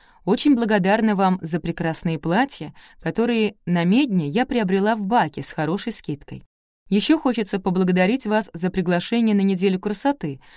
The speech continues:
открытие которой доставило много радости. Вчера, вернувшись к себе, я раскинула карты Таро, посмотрела в хрустальный шар и ужаснулась. Немедленно позвонила ясновидящему Арлекино, и тот, о, катастрофа,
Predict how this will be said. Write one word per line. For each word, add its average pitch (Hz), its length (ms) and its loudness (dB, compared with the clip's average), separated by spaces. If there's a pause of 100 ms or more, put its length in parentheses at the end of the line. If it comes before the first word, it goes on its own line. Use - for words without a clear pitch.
(160)
открытие 175 560 -2
которой 196 440 0
доставило 185 500 -2
много 175 340 0
радости. 160 560 -6 (400)
Вчера, 247 420 2
вернувшись 185 520 0
к - 80 -14
себе, 190 440 0 (560)
я 202 160 4
раскинула 262 520 2
карты 233 520 0 (100)
Таро, 220 460 0 (320)
посмотрела 196 560 0
в - 40 -8
хрустальный 233 500 0
шар 151 400 -6 (240)
и 180 80 2
ужаснулась. 185 800 0 (420)
Немедленно 202 640 2
позвонила 185 500 0
ясновидящему 175 960 -2
Арлекино, 165 760 -2 (260)
и 175 140 0
тот, 285 480 2
о, 202 140 0
катастрофа, 180 880 -6